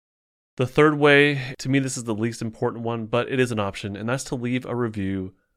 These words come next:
of this podcast on Apple Podcasts or on Stitcher or wherever you can leave a review. This doesn't really help with, you know, boosting my, uh, exposure or anything. It's more like social proof if people, you know, wanna check out the podcast and read some reviews before they lis-,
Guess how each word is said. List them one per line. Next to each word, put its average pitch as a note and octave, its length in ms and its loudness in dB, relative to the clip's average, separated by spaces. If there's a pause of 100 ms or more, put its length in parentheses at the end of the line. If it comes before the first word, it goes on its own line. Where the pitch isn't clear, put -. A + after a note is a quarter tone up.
(140)
of C#3+ 160 0
this C3+ 120 -2
podcast G2+ 720 -6
on F#2 640 -10
Apple A2+ 240 -4
Podcasts G2 720 -4
or F#2+ 220 -10
on F#2 120 -12
Stitcher A2+ 440 -4
or G2+ 240 -2
wherever A2+ 320 0
you G2 100 -6
can F#2+ 260 -8
leave F2 160 -8
a F2+ 60 -10
review. D#2 320 -14 (720)
This D#3 100 2
doesn't F3+ 240 2
really D#3 180 4
help C3+ 280 2
with, A2+ 200 0 (140)
you C3 140 -4
know, F#2 80 -2
boosting G2 640 -6
my, F2 400 -10
uh, F2 260 -12
exposure A#2 560 -2
or G#2+ 60 -2
anything. A2+ 260 -4
It's C#3+ 140 -8
more A3+ 100 0
like G3+ 140 -2
social B2+ 300 -2
proof A#2+ 340 -2
if - 100 -16
people, A2 560 0 (640)
you B2+ 80 -4
know, G#2+ 120 2
wanna G2+ 240 0
check G#2+ 180 -6
out G#2 100 -4
the G2 60 -12
podcast G2 560 -6
and F#2+ 160 -8
read G2 180 -4
some G#2+ 120 -6
reviews G2 460 -4
before G2 600 -4
they G2 120 -6
lis-, G#2 200 -8